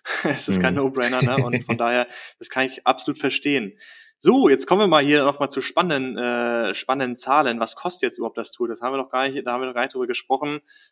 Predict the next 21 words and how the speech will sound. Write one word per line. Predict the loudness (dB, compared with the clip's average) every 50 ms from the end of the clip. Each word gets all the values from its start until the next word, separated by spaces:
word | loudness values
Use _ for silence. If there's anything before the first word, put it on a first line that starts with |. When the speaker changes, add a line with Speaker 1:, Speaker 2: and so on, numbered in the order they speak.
| _ -6
Speaker 1:
Äh, | -4 -4 -4
es | -4 -4
gibt | -8 -8 -6
ja | -6
verschiedenste | -6 -6 -6 -4 -6 -6 -8 -8 -6 -6 -6
Pakete. | -6 -6 -6 0 2 2 2 4 2 2 2 2 0 -2 -8 _ _ _ _ _ _ -4
Ähm, | -2 0 0 -2 -4 -4 -4
wie | -2 -2
ist | -2 0
das? | -2 -2 -2 -4 -8 -16 _ _ _ _ _ _ _ _ _ _ _ _ _ _ 2
Speaker 2:
Ja, | 2 2 4 2
ja, | 0 0 0 -2
genau. | 0 0 2 2
Also | 2 4 4 4 4 2 0 -4 -6 -2 0
das | 2 2 4
von | 4 4 4 6 6
bis, | 6 6 6 6 6 4 2 2 2
ähm, | 2 4 4 4 4 4 4 4
wie | 4
so | 4 4 6
häufig. | 6 6 6 6 4 2 2 0